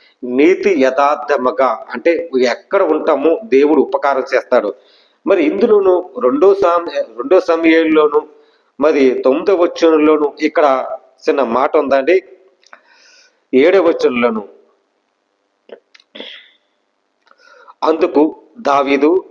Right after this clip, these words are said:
"నువ్వు భయపడవద్దు, నీ తండ్రి అయిన నాకు ఏనాతాను నిమిత్తముగా నిజముగా నేను నీ ఉపకారమునకు చూపి నీ పిరుతులకు పౌలు భూమి అం-, అంతయు నీకు మరలా ఇప్పించేతును." అంటే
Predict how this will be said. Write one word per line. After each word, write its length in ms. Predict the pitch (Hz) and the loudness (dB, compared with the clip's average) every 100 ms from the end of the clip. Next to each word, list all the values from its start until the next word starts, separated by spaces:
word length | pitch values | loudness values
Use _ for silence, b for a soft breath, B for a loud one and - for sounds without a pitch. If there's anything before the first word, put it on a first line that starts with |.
| _ _ _ - | _ _ _ -6
"నువ్వు 220 | 147 147 | 0 2
భయపడవద్దు, 840 | 147 120 139 143 135 135 135 170 185 - _ _ _ _ _ | 2 0 -2 0 0 0 2 0 0 -6 _ _ _ _ _
నీ 180 | 156 190 | 2 2
తండ్రి 420 | 185 156 202 208 202 | 2 -2 0 2 2
అయిన 220 | 202 208 | 4 2
నాకు 320 | 190 180 156 | 0 0 0
ఏనాతాను 580 | 135 143 160 170 165 165 | 2 0 0 -2 -2 -2
నిమిత్తముగా 680 | 156 143 151 - 147 147 139 | -2 -2 -2 -2 -4 -2 -2
నిజముగా 580 | 123 123 156 147 123 120 | -2 -2 -2 0 -2 0
నేను 240 | 143 135 | 0 0
నీ 160 | 135 131 | 0 0
ఉపకారమునకు 960 | 117 131 139 156 175 180 156 135 135 117 b b | -2 -6 0 0 0 0 -4 -2 -2 -2 b b
చూపి 580 | - 139 139 160 165 b b b | 0 0 2 0 -2 b b b
నీ 220 | 139 165 175 | -2 2 2
పిరుతులకు 960 | 180 180 214 214 185 180 175 170 165 - B B _ | 2 2 2 2 2 0 0 2 0 -4 B B _
పౌలు 380 | 139 170 208 196 | 2 2 2 2
భూమి 260 | 165 170 170 - | 2 2 0 0
అం-, 160 | 147 156 - _ _ - | -4 -4 -14 _ _ -6
అంతయు 800 | 151 - - 185 175 170 123 - _ - | -6 -8 -4 -2 2 2 0 -4 _ -4
నీకు 720 | 135 147 185 185 165 104 - _ | 0 4 4 4 0 0 -4 _
మరలా 440 | 117 127 151 170 185 | -8 -2 0 2 0
ఇప్పించేతును." 600 | 156 156 139 139 120 113 | 0 -2 0 -2 -2 -4
అంటే 340 | 131 190 180 | 0 2 2